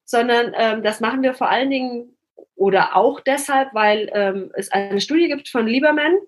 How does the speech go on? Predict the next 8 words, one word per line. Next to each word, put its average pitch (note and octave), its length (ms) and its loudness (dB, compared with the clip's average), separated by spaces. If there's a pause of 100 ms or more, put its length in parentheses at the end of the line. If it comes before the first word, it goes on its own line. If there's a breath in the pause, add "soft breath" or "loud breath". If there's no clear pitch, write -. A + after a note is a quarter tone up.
die A#3 120 -2
heißt A3 240 -8
Putting C4 300 -4
Feelings C4+ 460 0
into A3 340 -4
Words. B3 500 0 (680 loud breath)
Und, A#3+ 420 0
ähm, A3+ 460 0